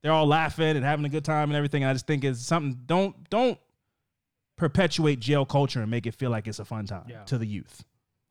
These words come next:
Speaker 1: I just think that's dangerous. But anyway, that was the story of Young Dolph. Rest in peace to Young Dolph, obviously. Um, what are your thoughts, Fran? Obviously, there, there's a bigger, w-, we can flush it out, but outside of Young Dolph and just talk about the idea that, you know, when you find success and make it out of any situation that might be hard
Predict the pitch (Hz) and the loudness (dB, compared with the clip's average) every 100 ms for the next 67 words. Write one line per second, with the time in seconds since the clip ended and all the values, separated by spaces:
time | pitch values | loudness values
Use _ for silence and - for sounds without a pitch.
0 | - 113 - 123 117 - 98 87 - - | -10 -6 -4 -2 -4 -6 -12 -12 -8 0
1 | 175 165 135 143 180 170 - 160 143 139 | 2 4 4 4 2 0 0 0 0 -2
2 | 120 123 117 113 156 160 151 139 131 117 | -2 -2 -2 -2 0 0 -2 -4 -4 -4
3 | 117 117 113 113 110 110 117 104 _ _ | -4 -6 -6 -6 -6 -10 -10 -14 _ _
4 | - - 127 117 107 - _ _ _ _ | -20 -10 -6 -6 -8 -12 _ _ _ _
5 | - 139 180 175 175 170 - 170 160 156 | -8 -2 2 2 4 2 2 -2 0 0
6 | 156 147 147 139 127 147 127 113 165 147 | 0 -2 0 0 0 0 0 -2 -2 -2
7 | 131 _ _ _ _ _ _ _ _ _ | -4 _ _ _ _ _ _ _ _ _
8 | _ _ 113 127 151 165 135 170 151 160 | _ _ _ -8 -4 -2 -2 0 0 2
9 | 160 131 110 131 - 147 143 - 151 135 | 2 2 0 -2 0 0 2 2 2 2
10 | 123 135 127 143 131 120 117 139 127 120 | 2 0 2 0 0 -2 -2 -2 -2 -4
11 | 123 110 127 120 107 127 123 117 113 110 | -4 -4 -4 -4 -4 -4 -4 -4 -6 -8
12 | - _ _ 127 120 110 113 120 143 139 | -12 _ _ -8 -6 -4 -6 -4 -2 -2
13 | 127 110 - 135 - 123 139 139 127 120 | -4 -4 -2 -2 0 0 2 2 2 2
14 | 214 190 135 120 120 120 113 117 113 107 | 0 0 -2 -4 -4 -2 -2 -4 -4 -2
15 | 131 127 101 | 0 0 -2